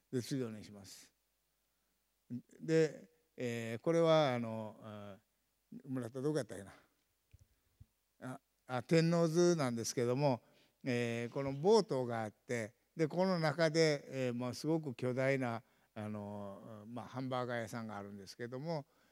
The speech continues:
えー、そのハンバーガー屋さんの値段と食べ物の質とはちょっと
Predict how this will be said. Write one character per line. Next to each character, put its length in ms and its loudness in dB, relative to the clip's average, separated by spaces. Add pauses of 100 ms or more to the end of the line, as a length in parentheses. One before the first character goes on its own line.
(120)
え 500 -6
ー、 300 -20
そ 100 -2
の 120 0
ハ 120 0
ン 100 -2
バ 420 4
ー 40 -10 (100)
ガ 100 2
ー 120 6
屋 60 2
さ 120 0
ん 100 -4
の 220 -4 (340)
値 220 0
段 300 0
と 100 -10
食 220 -2
べ 120 -2
物 260 -2
の 80 -4
質 320 -8
と 160 -2
は 160 -4 (340)
ち 60 -4
ょ 40 -2
っ 40 -8
と 320 -6